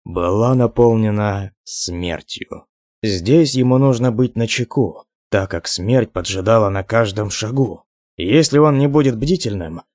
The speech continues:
то может мгновенно умереть. Хотя его защищала Лин Синьтун, он хотел пережить этот опыт жизни и смерти.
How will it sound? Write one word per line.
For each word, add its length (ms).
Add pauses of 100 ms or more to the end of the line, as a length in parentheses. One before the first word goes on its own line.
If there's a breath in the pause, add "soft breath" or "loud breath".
(180)
то 140
может 340
мгновенно 840
умереть. 760 (380)
Хотя 340
его 180
защищала 640
Лин 200
Синьтун, 600 (360)
он 180
хотел 360
пережить 480
этот 360
опыт 340
жизни 560
и 160
смерти. 880